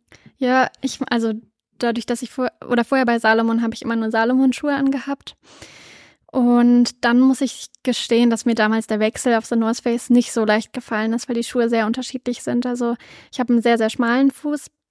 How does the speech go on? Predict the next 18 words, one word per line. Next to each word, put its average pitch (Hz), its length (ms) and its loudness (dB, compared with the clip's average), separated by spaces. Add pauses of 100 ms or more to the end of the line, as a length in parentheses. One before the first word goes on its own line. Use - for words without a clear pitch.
(680)
und 233 200 2
mir 233 140 2
haben 226 100 2
diese 226 180 -2
ganzen 233 360 0
direkten 233 440 0
Schuhe, 240 480 0 (240)
ähm, 233 440 0 (920)
der 226 320 2
Zen 226 260 2
Soft - 380 -6
Ground, 220 640 0
Hard 220 220 -4
Ground, 226 280 0
diese 220 160 2
ganzen, 226 600 0 (300)
diese 233 260 -2
roten, 240 480 4